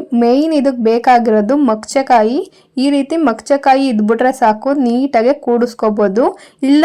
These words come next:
ಅಂದ್ರೆ ಹಿಟ್ಟಿನ ದೆಬ್ಬೆ ಬರುತ್ತಲ್ಲ, ಆ ಹಿಟ್ಟಿನ ದೆಬ್ಬೆ ಇದ್ರೂನು ಆಗುತ್ತೆ. ಈ ರೀತಿ ಕೂಡಿಸ್ಕೊಳ್ಳೋದಿಕ್ಕೆ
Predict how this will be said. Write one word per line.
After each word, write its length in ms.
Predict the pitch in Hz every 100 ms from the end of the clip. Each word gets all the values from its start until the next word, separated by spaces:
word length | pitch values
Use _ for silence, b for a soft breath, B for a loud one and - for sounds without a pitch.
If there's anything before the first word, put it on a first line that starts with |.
| 320
ಅಂದ್ರೆ 240 | 254 302
ಹಿಟ್ಟಿನ 440 | 311 285 294 339 311
ದೆಬ್ಬೆ 300 | 240 208 269
ಬರುತ್ತಲ್ಲ, 520 | 254 233 220 226 240 254
ಆ 140 | - 233
ಹಿಟ್ಟಿನ 400 | 247 220 285 269
ದೆಬ್ಬೆ 300 | 233 220 262
ಇದ್ರೂನು 400 | 226 220 247 285
ಆಗುತ್ತೆ. 460 | 233 214 208 208 277
ಈ 120 | 285 233
ರೀತಿ 260 | 233 269
ಕೂಡಿಸ್ಕೊಳ್ಳೋದಿಕ್ಕೆ 920 | 262 247 247 254 - 226 226 220 220